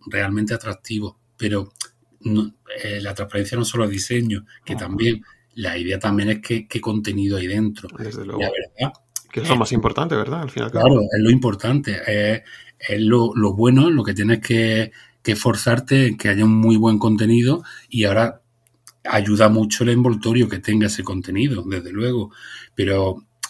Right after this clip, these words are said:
Speaker 1: hay herramientas que, que, por ejemplo, relacionadas con la, la rendición de cuentas, ¿no? Eh, se me ocurre Visual Gov, ¿no? Del gobierno de Aragón.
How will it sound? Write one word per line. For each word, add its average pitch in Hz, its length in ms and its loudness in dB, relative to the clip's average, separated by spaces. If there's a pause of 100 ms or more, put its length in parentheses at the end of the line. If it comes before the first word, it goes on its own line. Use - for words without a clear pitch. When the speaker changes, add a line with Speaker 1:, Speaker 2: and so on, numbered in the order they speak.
Speaker 1:
hay 107 340 2
herramientas 117 800 0
que, 95 720 -6
que, - 100 -10
por 95 120 -8
ejemplo, 104 500 -4
relacionadas 98 500 -6
con 107 160 -6
la, 101 380 -4
la 104 180 -2
rendición 101 460 -4
de 95 100 -4
cuentas, 107 480 -4
¿no? 117 200 -6 (300)
Eh, 104 120 -6
se - 140 -8
me 90 80 -6
ocurre 110 320 -4
Visual 104 420 -2
Gov, 107 280 -4 (100)
¿no? 113 260 -6
Del 101 280 -4
gobierno 101 280 -6
de 98 60 -4
Aragón. 98 360 -2